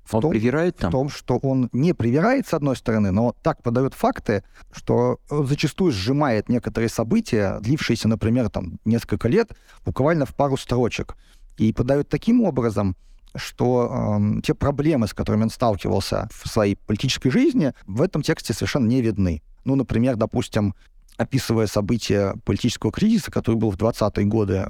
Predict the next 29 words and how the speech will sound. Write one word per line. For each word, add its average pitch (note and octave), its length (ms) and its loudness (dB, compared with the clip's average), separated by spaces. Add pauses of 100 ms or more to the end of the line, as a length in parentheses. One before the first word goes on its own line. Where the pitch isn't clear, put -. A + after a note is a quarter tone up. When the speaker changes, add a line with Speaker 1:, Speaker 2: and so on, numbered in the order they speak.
(100)
Speaker 1:
э, G2 320 -2
до G2+ 180 0
нашей F#2+ 340 0
эры A3 220 0
в G#2 120 -4
Риме, G#2+ 260 2
то - 100 -12
есть - 100 -16
когда G2 220 2
он G2 120 2
уже, G2 300 0 (140)
э, - 60 -20 (420)
правил, E2+ 420 0 (340)
когда A#2+ 500 2
сенаторов G#2 720 -2 (180)
толпа A2+ 380 2
разъяренная F#2+ 600 2
за-, G2+ 160 0
заперла G#2 440 0
в - 100 -12
Курии, G2+ 460 0 (200)
э, G2 200 -10
это - 140 -2
в G#2 40 2
здании G#2 260 2
Сената, G#2 420 0
и G2 40 2
угрожала G#2 520 2 (220)
сжечь G#2+ 480 0